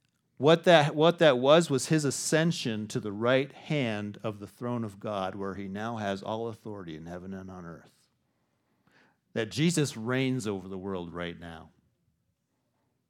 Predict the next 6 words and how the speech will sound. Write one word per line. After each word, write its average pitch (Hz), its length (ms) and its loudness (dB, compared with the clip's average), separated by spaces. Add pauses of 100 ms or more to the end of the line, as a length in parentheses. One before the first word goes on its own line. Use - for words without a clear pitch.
(500)
His 180 300 6
kingdom 175 560 4
is 143 200 0
established. - 960 -8 (680)
In 151 240 4
heaven, 120 720 6